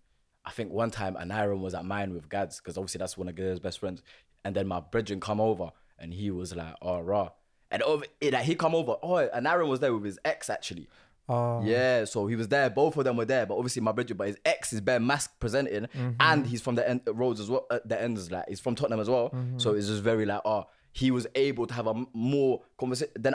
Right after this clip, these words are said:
Speaker 1: afterwards, when they all left, it was me and my brethren. My brethren was like, "Bro, what? Both of them were gay, yeah?" <laughs> Type shit, even my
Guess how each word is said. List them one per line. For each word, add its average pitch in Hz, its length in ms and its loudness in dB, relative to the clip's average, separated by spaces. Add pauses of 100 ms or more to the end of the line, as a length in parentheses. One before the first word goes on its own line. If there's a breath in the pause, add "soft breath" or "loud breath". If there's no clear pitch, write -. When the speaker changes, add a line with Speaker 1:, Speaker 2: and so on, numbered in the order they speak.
Speaker 1:
afterwards, 160 340 2
when 123 120 -2
they 147 120 4
all 143 200 2
left, 151 320 2
it 110 40 -6
was 107 140 -4
me 127 80 2
and 123 60 0
my 113 80 2
brethren. 123 220 -2
My 107 60 0
brethren 127 240 -2
was 127 100 -6
like, 147 100 -4
"Bro, 196 180 0
what? 208 300 -2
Both 233 240 4
of 214 80 2
them 220 100 2
were 202 80 2
gay, 220 240 4
yeah?" 139 140 4
<laughs> - 80 -2
Type 143 120 2
shit, - 240 0
even 175 220 2
my 202 160 6